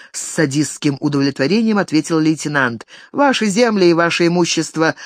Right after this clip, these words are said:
конфискованы в пользу верных подданных Его Величества. Это вас отучит шутки шутить с нашим королём».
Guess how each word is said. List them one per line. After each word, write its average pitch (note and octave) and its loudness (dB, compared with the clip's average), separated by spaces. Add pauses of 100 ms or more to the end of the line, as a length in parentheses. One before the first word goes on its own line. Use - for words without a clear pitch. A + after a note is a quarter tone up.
(200)
конфискованы B3 2
в - -14
пользу F3+ 2
верных D#3 0
подданных G3 0 (240)
Его C3+ 2
Величества. B2+ -2 (800)
Это F3 2
вас F#3 0
отучит G3 0
шутки D#3+ 0
шутить D3 -2
с - -12
нашим C3+ -2
королём». B2+ -2